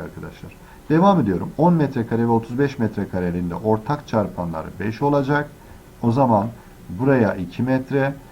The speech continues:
buraya da arkadaşlar yedi metre kalacak. E şimdi yirmi dört metre karelik alanın da, yani şu alanın da çarpanlarını bakın. Bire yirmi dört alsam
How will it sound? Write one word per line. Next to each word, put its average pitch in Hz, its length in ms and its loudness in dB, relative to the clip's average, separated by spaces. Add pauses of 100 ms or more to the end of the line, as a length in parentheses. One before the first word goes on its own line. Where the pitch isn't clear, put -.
(180)
buraya 131 340 4
da 123 40 2
arkadaşlar 107 640 0
yedi 107 280 4
metre 95 380 0
kalacak. - 300 -14 (260)
E 110 40 -2
şimdi 127 340 0 (540)
yirmi 131 280 4
dört 196 220 2
metre 156 340 0
karelik 147 400 2 (100)
alanın 135 440 4
da, 95 100 0
yani 104 360 2
şu 143 260 -4
alanın 135 380 4
da 107 120 0
çarpanlarını 139 800 2 (460)
bakın. - 240 0 (1000)
Bire 147 240 6
yirmi 190 260 8
dört 196 200 6
alsam 190 400 4